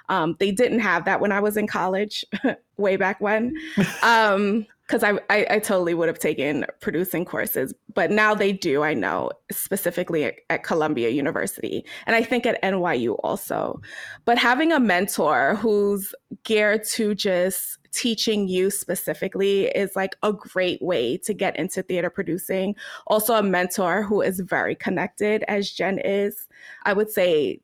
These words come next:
Speaker 1: definitely get a mentor, take classes, and talk to as many people as you can.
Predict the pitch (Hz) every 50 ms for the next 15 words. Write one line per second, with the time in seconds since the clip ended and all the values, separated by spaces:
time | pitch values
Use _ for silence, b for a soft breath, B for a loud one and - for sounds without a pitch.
0 | 196 - - 202 220 - 240 226 202 - 202 202 170 202 185 175 170 180 202 214
1 | 214 - 233 220 214 214 220 247 262 269 _ _ - - - 208 180 180 - -
2 | 196 190 180 208 - - 180 185 190 185 190 190 190 - - _ - 185 190 175
3 | 156 147 143 135 107 82 - B B B B B B - - 214 190 208 - -
4 | - 233 214 202 - - 185 180 175 185 190 185 190 196 202 196 196 202 202 202
5 | - 220 208 208 - 170 160 170 180 175 - - 170 190 190 185 185 180 - -
6 | 214 143 113 101 107 107 117 - -